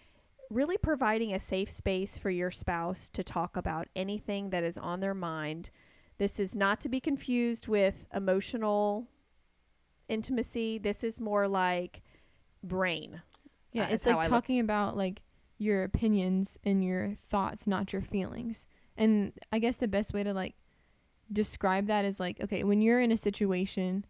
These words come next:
Speaker 2: and you're personally going through something, what you're gonna be talking about is your feelings. But sometimes when you're watching somebody else go through something, or you're watching a movie about something, or listening to a podcast about something, what you're gonna be talking about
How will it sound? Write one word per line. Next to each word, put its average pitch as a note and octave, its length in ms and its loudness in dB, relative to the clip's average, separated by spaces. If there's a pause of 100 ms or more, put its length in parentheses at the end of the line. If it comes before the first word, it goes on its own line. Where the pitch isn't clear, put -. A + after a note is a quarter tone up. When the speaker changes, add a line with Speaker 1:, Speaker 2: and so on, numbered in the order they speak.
(960)
Speaker 2:
and G#3 200 6
you're G3 120 6
personally G#3+ 520 2
going F#3 340 6
through G3 200 2
something, A#3+ 500 0 (400)
what G#3 260 4
you're A3 80 4
gonna G3+ 160 4
be F3+ 100 0
talking G3+ 360 -2
about F#3 200 0
is G3 120 2
your F#3 100 0
feelings. - 720 -2 (380)
But G3+ 160 4
sometimes A#3 320 4
when A3 120 6
you're G3 100 4
watching G3+ 380 2
somebody F#3 300 2
else F#3 220 0
go B3+ 140 4
through B3+ 220 0
something, C4+ 580 -4
or G3 160 4
you're F#3 300 2
watching F#3+ 420 0
a F3 60 0
movie A3 300 4
about A3+ 240 0
something, G#3+ 560 -2
or F3+ 400 -2
listening G3+ 260 -2
to F#3 60 -2
a - 40 -4
podcast G#3+ 400 -2
about G#3 160 -2
something, G#3 380 -2 (300)
what A3 160 4
you're A3+ 80 0
gonna G#3 120 4
be F#3+ 80 -2
talking A#3 420 -2
about F#3 380 -2